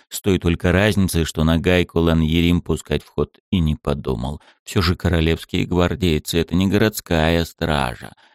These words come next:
подчиняющаяся бургомистру. Ну и здесь препятствие проезду отряда устранилось крайне быстро.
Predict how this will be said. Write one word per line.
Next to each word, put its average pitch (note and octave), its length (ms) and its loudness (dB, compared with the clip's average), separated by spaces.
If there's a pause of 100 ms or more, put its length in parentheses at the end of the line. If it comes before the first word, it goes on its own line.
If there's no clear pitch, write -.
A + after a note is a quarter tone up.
(160)
подчиняющаяся C#2 1200 -4
бургомистру. C2+ 1120 -12 (640)
Ну C#3 120 4
и F3 100 4
здесь C3 380 2
препятствие C#3+ 760 0
проезду G2 640 2
отряда D#3+ 540 2
устранилось F#2+ 760 2
крайне D#2 540 0
быстро. E3 480 -2